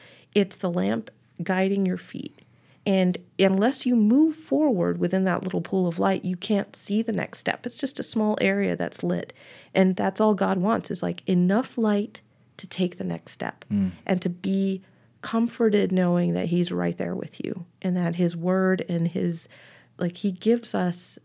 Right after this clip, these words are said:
Speaker 1: information along the way that tells you if you're going in the right direction or not. And listening to that, I think, is really powerful because we, I think, feel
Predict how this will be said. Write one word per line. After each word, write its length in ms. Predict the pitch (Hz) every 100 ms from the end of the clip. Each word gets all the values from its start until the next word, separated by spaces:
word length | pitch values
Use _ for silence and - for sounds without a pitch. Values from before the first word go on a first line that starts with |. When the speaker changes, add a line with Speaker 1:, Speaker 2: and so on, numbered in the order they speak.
| _ _ 190
Speaker 1:
information 640 | 185 175 175 170 180 185
along 300 | 170 170 175
the 60 | 170
way 420 | 170 175 240 294 - - - _
that 320 | 190 180 - - _ _ _ _
tells 360 | - 214 208 202
you 120 | 185
if 100 | 175
you're 80 | 175
going 240 | 175 170
in 60 | 165
the 60 | 160
right 180 | 156
direction 540 | 160 165 180 - 262 -
or 160 | 170 156
not. 380 | 139 151 - - - - -
And 180 | 180 175
listening 420 | 180 214 - 226 190
to 100 | 185
that, 200 | 175 165
I 60 |
think, 240 | 165 185 175
is 140 | 175
really 220 | 175 165
powerful 540 | 160 156 160 175 - -
because 340 | 160 170 170
we, 380 | 175 202 214 208 - -
I 60 | -
think, 320 | 185 160 - -
feel 420 | 170 170 165